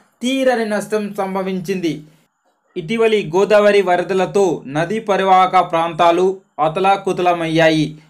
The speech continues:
వాతావరణ మార్పులతో వర్షాకాలంలో కుండపోత వానలు, వేసవిలో తీవ్ర ఉష్ణోగ్రతలు, వడగాలులు, శీతాకాలంలో తీవ్రమైన చలి పెరిగిపోతూ ఉన్నాయి. ఐక్యరాజ్య సమితి ఉత్పాత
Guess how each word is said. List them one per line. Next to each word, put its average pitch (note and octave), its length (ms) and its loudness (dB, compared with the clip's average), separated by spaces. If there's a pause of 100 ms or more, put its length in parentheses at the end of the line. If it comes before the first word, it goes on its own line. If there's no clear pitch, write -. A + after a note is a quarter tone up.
(200)
వాతావరణ G3 680 4
మార్పులతో G#3 920 4
వర్షాకాలంలో G3+ 1000 2
కుండపోత F#3+ 640 -2
వానలు, G3+ 640 4
వేసవిలో F3+ 680 0 (340)
తీవ్ర A#3 280 4
ఉష్ణోగ్రతలు, G3 1080 2 (260)
వడగాలులు, F#3+ 720 4
శీతాకాలంలో G#3+ 1000 2
తీవ్రమైన F#3+ 760 0 (100)
చలి F#3+ 320 2 (400)
పెరిగిపోతూ G#3 680 4
ఉన్నాయి. E3+ 600 2 (300)
ఐక్యరాజ్య G#3 560 4
సమితి G3+ 540 0
ఉత్పాత G#3+ 680 2